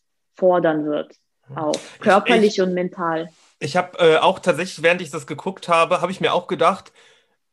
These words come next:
Speaker 2: krass, wie lange das dauert. Also, weil das,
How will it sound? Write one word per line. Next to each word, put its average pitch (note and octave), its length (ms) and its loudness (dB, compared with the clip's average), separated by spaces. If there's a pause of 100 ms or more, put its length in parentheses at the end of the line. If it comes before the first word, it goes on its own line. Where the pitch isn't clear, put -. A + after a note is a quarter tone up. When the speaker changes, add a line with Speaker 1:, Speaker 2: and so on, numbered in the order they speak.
(240)
Speaker 2:
krass, F#3 380 -6
wie E3 100 -10
lange F3 260 0
das C3+ 180 -6
dauert. B2 420 -4 (180)
Also, D3+ 320 -2
weil D#3 200 4
das, D3 320 -6